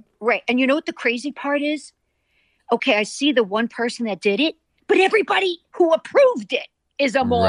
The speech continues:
Speaker 1: moron with him.
Speaker 2: Right. Like,
Speaker 1: So
Speaker 2: there
Speaker 1: like
Speaker 2: had,
Speaker 1: me, I would
Speaker 2: there's
Speaker 1: say,
Speaker 2: quality
Speaker 1: "Excuse me, I
Speaker 2: control.
Speaker 1: can't read that."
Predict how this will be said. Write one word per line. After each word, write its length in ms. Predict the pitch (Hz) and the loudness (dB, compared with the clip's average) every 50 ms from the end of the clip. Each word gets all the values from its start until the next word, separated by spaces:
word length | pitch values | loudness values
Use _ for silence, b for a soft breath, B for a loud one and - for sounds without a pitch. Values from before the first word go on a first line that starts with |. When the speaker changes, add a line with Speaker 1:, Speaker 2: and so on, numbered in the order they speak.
| 208 196 | 2 0
Speaker 1:
moron 260 | 180 180 180 175 175 185 | -2 -4 -4 -4 -4 -4
with 180 | 196 190 - - - | -6 -6 -6 -6 -8
him. 280 | 175 139 - 202 202 | -8 -8 -6 -8 -8
Speaker 2:
Right. 440 | 202 - - 101 95 92 87 82 - - _ _ _ _ _ - | -6 -4 -2 -2 -2 -2 -4 -6 -10 -14 _ _ _ _ _ -4
Like, 200 | 95 101 98 - | -4 -4 0 0
Speaker 1:
So 60 | - | 2
Speaker 2:
there 100 | 131 135 | 2 4
Speaker 1:
like 80 | - | 4
Speaker 2:
had, 100 | 147 - | 4 4
Speaker 1:
me, 120 | 262 302 415 554 | 4 4 2 2
I 80 | - - | 2 0
would 120 | 247 - | 0 0
Speaker 2:
there's 160 | - - - | 0 -2 0
Speaker 1:
say, 80 | - 277 | 0 2
Speaker 2:
quality 300 | - 160 165 165 160 147 | 2 4 2 2 2 0
Speaker 1:
"Excuse 260 | - 427 - - - | 0 0 -2 -2 -4
me, 40 | - | -4
I 120 | 131 - | -4 -2
Speaker 2:
control. 200 | - - 180 156 | -2 -4 -4 -4
Speaker 1:
can't 160 | - - - | -4 -6 -4
read 260 | 226 247 233 220 196 - | -4 -6 -8 -8 -4 -4
that." 320 | - 180 175 185 269 - | -2 -2 0 -2 -4 -6